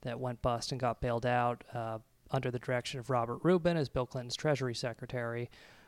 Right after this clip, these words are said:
Um, and, of course, the Clinton administration lobbies to repeal Glass-Steagall, and then Robert Rubin goes and cashes in and makes millions of dollars as, uh,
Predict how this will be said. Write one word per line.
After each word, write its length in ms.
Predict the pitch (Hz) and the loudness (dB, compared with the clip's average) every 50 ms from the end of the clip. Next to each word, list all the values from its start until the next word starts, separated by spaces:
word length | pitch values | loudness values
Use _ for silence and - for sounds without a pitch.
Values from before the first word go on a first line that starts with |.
| - - - | -16 -10 -8
Um, 440 | 139 127 120 123 120 117 117 120 123 - - | -6 -4 -2 -4 -4 -4 -8 -12 -10 -6 -4
and, 120 | 131 127 | -4 -4
of 100 | 123 - | -4 -4
course, 260 | - 139 123 117 - | -4 -4 -2 -2 0
the 80 | - - | -2 -2
Clinton 280 | - - 127 123 120 | -2 -2 -6 -6 -6
administration 760 | 123 120 127 127 127 120 - 147 135 127 120 - 147 135 127 123 | -6 -4 -2 -2 -2 -2 0 2 2 2 0 0 -2 -2 -2 -2
lobbies 460 | 113 113 117 117 120 123 123 117 - | -2 0 2 2 2 2 0 0 0
to 100 | - 131 | -2 -2
repeal 280 | 123 - - 143 135 | -2 0 2 2 2
Glass-Steagall, 760 | 127 143 139 147 143 - - 190 190 180 160 151 147 147 143 135 | 4 4 4 4 2 2 4 4 4 6 6 6 6 6 6 4
and 180 | 135 135 131 123 | 2 0 0 0
then 360 | 123 123 123 123 123 123 120 | 0 0 0 -2 -2 -4 -4
Robert 380 | 123 123 123 120 120 - 127 117 | -2 0 2 2 0 0 -2 0
Rubin 260 | 127 127 120 135 127 | 2 2 2 2 2
goes 400 | 123 - 127 123 123 123 127 123 | 2 2 2 2 4 2 2 0
and 100 | 123 - | -2 -2
cashes 460 | - 143 131 123 120 - 147 - - | 0 2 2 2 2 2 0 0 0
in 220 | 135 120 117 120 123 | 0 0 0 0 -2
and 120 | 120 123 | -2 -2
makes 220 | 120 120 - - | -2 -4 -4 -2
millions 380 | 139 127 123 120 117 117 120 117 | 0 0 0 0 0 0 -2 -2
of 80 | 113 110 | 2 2
dollars 480 | 127 113 110 110 110 113 113 110 - | 4 4 2 2 -2 -4 -4 -4 -4
as, 340 | - 123 117 117 113 110 - | -2 0 0 0 0 0 -2
uh, 300 | - 120 117 113 110 | -2 -2 -2 -2 -4